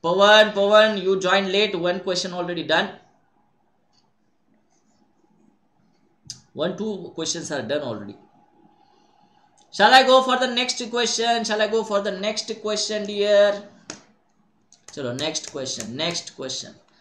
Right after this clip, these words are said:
An ideal. So, so please remember, just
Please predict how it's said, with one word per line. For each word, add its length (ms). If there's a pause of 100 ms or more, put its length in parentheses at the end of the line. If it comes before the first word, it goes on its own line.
(280)
An 300
ideal. 540 (1600)
So, 640
so 240
please 220
remember, 680 (340)
just 600